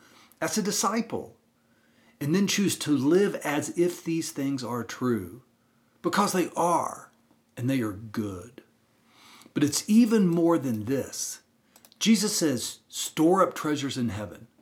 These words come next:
See, this is a picture of investing our lives, our hopes, our identity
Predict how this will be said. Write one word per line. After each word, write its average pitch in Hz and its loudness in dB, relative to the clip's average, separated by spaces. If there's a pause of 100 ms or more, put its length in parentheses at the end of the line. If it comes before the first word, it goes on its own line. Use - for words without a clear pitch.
(540)
See, - 0
this 226 2
is 196 0
a 180 -2
picture 165 2
of 120 -2
investing 139 0
our 113 -2
lives, 110 -4
our 101 -8
hopes, 160 -2
our 113 -4
identity 113 -4